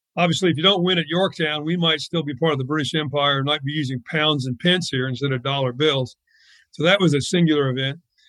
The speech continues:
And then the second is Gettysburg. And on the afternoon of the third of July, eighteen sixty-three, of course, the, uh, so-called Pickett's Charge, which is the culmination in many ways of the fighting of the battle, if in fact that attack had succeeded, if the Confederates,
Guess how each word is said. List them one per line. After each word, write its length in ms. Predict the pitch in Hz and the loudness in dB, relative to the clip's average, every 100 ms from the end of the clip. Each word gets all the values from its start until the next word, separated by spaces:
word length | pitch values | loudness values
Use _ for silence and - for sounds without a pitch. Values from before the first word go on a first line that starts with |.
| _ | _
And 100 | 170 | 2
then 120 | 196 | 2
the 80 | 180 | 2
second 380 | - 214 202 170 | 2 2 2 0
is 180 | 156 120 | -2 0
Gettysburg. 580 | 156 165 165 - - - _ _ _ - | 2 2 0 -4 -20 -20 _ _ _ -6
And 80 | |
on 80 | 156 | -2
the 140 | 151 160 | 2 4
afternoon 340 | 165 - 170 | 2 2 2
of 80 | 151 | 0
the 80 | 143 | -2
third 220 | 175 160 | 0 0
of 60 | |
July, 280 | 139 151 147 | 0 0 0
eighteen 300 | 147 127 151 | 0 -2 -6
sixty-three, 760 | 123 156 - 135 - 156 151 139 _ _ _ - | -6 -8 -6 -6 0 2 2 -2 _ _ _ -16
of 80 | 135 | -8
course, 340 | - 160 143 | 0 2 2
the, 220 | - 143 139 | -2 -4 -4
uh, 260 | 156 165 175 | -6 -10 -8
so-called 500 | - 156 156 139 - | -2 0 0 -2 0
Pickett's 320 | 175 165 - | -2 -2 -4
Charge, 460 | - 165 156 151 | 0 2 2 0
which 200 | 131 135 | -2 -4
is 120 | 143 123 | -6 -6
the 100 | 123 | -2
culmination 720 | 175 151 147 160 170 147 139 | 0 2 2 2 2 0 -4
in 60 | |
many 180 | 139 143 | -4 -4
ways 320 | 135 135 131 | -2 -2 -4
of 80 | 127 | -6
the 80 | 120 | -8
fighting 380 | - 156 156 143 | -2 0 2 0
of 80 | 131 | -2
the 40 | |
battle, 440 | 127 139 139 135 _ _ _ - | -2 -2 -2 -4 _ _ _ 0
if 140 | 202 | 2
in 100 | 175 | 2
fact 340 | 160 180 165 - | 2 2 2 0
that 180 | 165 156 | -2 -2
attack 360 | - 170 151 139 | -2 -4 -4 -4
had 100 | 139 | -8
succeeded, 560 | - 127 - 170 127 | -6 -6 0 2 2
if 100 | 156 | -2
the 100 | 156 | -4
Confederates, 760 | 170 147 117 170 165 151 135 - | -2 -2 2 2 2 0 -4 -12